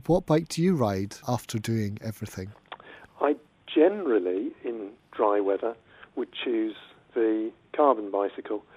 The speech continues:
Speaker 2: Um, I think partly 'cause I've got it and I feel, to a certain extent, I ought to ride it.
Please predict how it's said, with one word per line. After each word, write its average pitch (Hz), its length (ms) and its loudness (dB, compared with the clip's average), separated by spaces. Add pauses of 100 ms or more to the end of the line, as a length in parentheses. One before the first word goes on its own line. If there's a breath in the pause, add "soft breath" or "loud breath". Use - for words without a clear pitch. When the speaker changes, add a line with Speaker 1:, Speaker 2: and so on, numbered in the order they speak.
(360 soft breath)
Speaker 2:
Um, 123 220 -4 (180)
I - 80 -8
think - 200 -6
partly - 320 -6
'cause 120 140 -4
I've 117 140 0
got - 200 -4
it 117 120 -6
and 123 100 -6
I 123 60 -2
feel, 127 300 2 (120)
to - 100 -10
a 127 40 -10
certain 151 280 2
extent, - 340 -6
I 120 100 6
ought 127 200 2
to 180 80 2
ride 156 320 4
it. 180 340 6